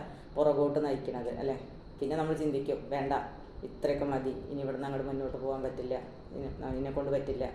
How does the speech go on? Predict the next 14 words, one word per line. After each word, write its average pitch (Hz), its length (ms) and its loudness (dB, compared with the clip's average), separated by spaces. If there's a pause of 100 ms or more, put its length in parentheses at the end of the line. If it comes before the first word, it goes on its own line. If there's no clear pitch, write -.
(120)
കഴിയില്ല, 131 520 2
സാധിക്കില്ല" 135 460 2
എന്നൊക്കെ 156 360 0
കുറേ 170 240 6
തീരുമാനങ്ങൾ 160 540 4
സ്വയം 156 280 6
കൊണ്ട് 151 160 2
എടുക്കും. - 280 -2 (340)
അപ്പോൾ - 160 0
നമുക്ക് 160 240 2
എന്താണ്, 156 380 4
മുന്നോട്ട് 151 260 6
പോകാനുള്ള 143 560 2 (340)
ഒരു 151 280 6